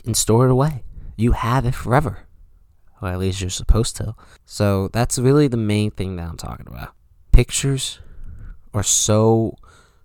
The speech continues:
uh, we, we dis-, I really do think that a lot of people dis-, disregard pictures because we take so many of them, right? Of the smallest things, we take care of our,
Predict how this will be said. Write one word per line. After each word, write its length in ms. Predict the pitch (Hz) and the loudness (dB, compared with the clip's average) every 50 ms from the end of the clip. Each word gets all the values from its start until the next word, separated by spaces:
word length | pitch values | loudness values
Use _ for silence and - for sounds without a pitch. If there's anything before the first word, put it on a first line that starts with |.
| _ - - | _ -10 -10
uh, 100 | 101 - - _ _ - - - | -10 -10 -10 _ _ -20 -16 -8
we, 260 | 120 123 147 165 - - 117 | -4 -4 -4 -4 -4 -6 -6
we 160 | 120 143 165 | -6 -6 -4
dis-, 460 | - 196 190 - - - 127 - - - - - | -4 -4 -2 -2 -2 -4 -6 -8 -8 -8 -4 -2
I 120 | 117 143 | -2 -2
really 320 | 151 147 135 147 156 160 | -2 -2 -2 0 0 0
do 120 | 131 135 131 | 0 -2 -4
think 240 | - - 120 110 - | -4 -4 -8 -4 -4
that 100 | 95 95 | -2 -2
a 20 | |
lot 180 | 98 98 101 98 | 0 0 0 0
of 40 | |
people 160 | - - 107 95 | 0 -2 -2 -2
dis-, 420 | - 107 101 - 107 101 - - - - 107 95 | -4 -4 -6 -4 -4 -6 -8 -8 -10 -12 -12 -8
disregard 640 | - - 107 - - 104 - 107 98 95 104 120 - - - - - - - _ _ - - - | -4 -4 -4 -2 -2 -2 0 0 0 2 0 -2 -4 -6 -12 -20 -20 -20 -20 _ _ -12 -4 -2
pictures 340 | - 143 - - 147 143 | -2 -2 -2 -4 -6 -4
because 260 | - - - - 104 101 | -2 0 2 4 4 4
we 100 | 107 - | 4 4
take 220 | - - 127 - | 4 4 4 4
so 200 | - - 117 95 | 2 4 4 4
many 240 | 90 92 90 87 85 | 2 2 -2 -2 -2
of 100 | 78 - | -6 -8
them, 140 | - - - - - - - - - - - - | -12 -16 -16 -18 -20 -20 -18 -20 -20 -18 -12 -8
right? 220 | 101 98 98 95 - | -6 -4 -4 -6 -6
Of 100 | - - | -8 -6
the 80 | - 101 | -4 -2
smallest 460 | - - - 120 120 120 113 - - | -2 2 2 4 4 4 2 2 0
things, 160 | - 95 95 | -4 -4 -4
we 80 | 101 95 | -4 -4
take 220 | - - 104 - | -4 -6 -6 -6
care 80 | - 92 | -6 -10
of 100 | 87 - | -8 -8
our, 220 | 90 82 92 98 | -8 -8 -8 -10